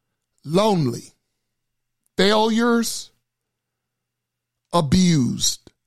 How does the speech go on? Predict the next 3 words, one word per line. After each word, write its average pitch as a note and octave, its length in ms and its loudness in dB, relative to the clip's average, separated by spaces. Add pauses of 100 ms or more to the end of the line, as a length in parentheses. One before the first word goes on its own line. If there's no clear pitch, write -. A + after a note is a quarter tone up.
(960)
neglected, F#3 760 -2 (1300)
victimized, D3+ 1300 -4 (2750)
forgotten, E3+ 720 -2